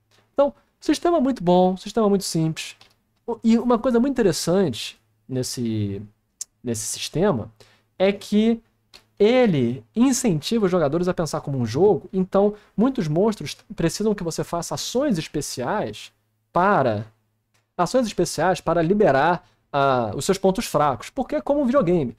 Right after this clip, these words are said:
Então o monstro, por exemplo, você tem que atingir o olho, mas o olho dele tá sempre protegido, então você tem que tentar descobrir alguma forma de liberar o olho do monstro pra você o ferir.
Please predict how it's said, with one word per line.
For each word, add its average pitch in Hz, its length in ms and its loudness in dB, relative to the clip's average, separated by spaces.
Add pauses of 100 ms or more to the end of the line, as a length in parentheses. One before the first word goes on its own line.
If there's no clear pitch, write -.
(240)
Então 202 260 4
o 190 80 4
monstro, 196 320 4
por 180 140 2
exemplo, 170 420 0 (100)
você 170 120 -2
tem 180 100 0
que 175 40 -2
atingir 165 260 2
o 208 80 6
olho, 147 240 4
mas 139 160 2
o 165 40 4
olho 165 120 2
dele 170 160 2
tá 160 100 -4
sempre 196 220 -4
protegido, 175 420 0
então 160 140 -6
você - 100 -14
tem 185 80 0
que 180 80 -6
tentar 175 180 -4
descobrir 170 300 -6
alguma 190 240 -4
forma 156 500 -2 (280)
de 160 100 0
liberar 196 380 4
o 185 80 4
olho 180 160 4
do 185 100 2
monstro 170 260 0
pra 196 100 -4
você 190 200 -2
o 202 60 2
ferir. 143 420 -2